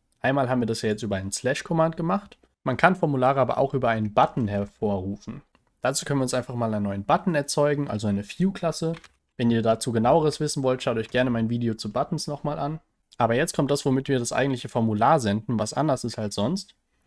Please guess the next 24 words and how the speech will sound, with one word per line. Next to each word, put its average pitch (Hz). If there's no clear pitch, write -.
Und 123
zwar 127
schreiben 117
wir 110
nicht 160
await 120
interaction 127
Punkt 107
response 131
Punkt 107
send 156
message, 135
sondern 190
wir 135
schreiben 131
jetzt 131
einfach 135
await 139
interaction 135
Punkt 117
response 135
Punkt 117
send 107
modal. 120